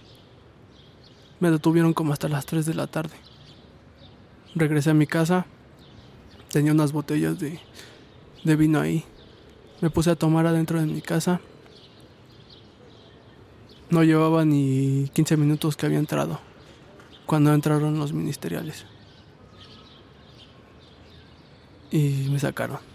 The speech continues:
encañonando. Con su familia, ahí iba, ahí estaba mi suegra. Estaba su hermano de ella.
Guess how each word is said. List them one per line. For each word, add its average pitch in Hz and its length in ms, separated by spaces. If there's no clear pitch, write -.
encañonando. 160 640
Con 156 220
su 165 140
familia, 196 500
ahí 202 160
iba, 180 380
ahí 180 100
estaba 170 280
mi 151 120
suegra. 170 400
Estaba 156 380
su - 100
hermano 156 380
de 143 180
ella. 170 240